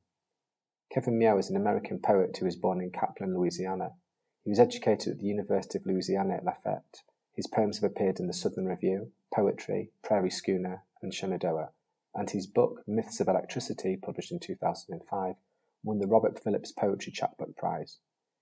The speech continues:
He has also received a Ruth Lilly Fellowship and a Louisiana Division of the Arts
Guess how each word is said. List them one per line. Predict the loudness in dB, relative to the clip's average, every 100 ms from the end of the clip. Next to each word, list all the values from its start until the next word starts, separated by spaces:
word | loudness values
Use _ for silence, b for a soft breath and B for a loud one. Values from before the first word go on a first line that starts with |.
| _ _
He | 6
has |
also | 6 6 2
received | 0 0 0 0
a |
Ruth | 2 0 2
Lilly | 0
Fellowship | 2 2 0 0 -4 -4 -6
and | -2
a | 0
Louisiana | 0 0 0 -2 -2
Division | -4 -2 -4 -4
of | -4
the | -2
Arts | 0 -2 -8 _ -6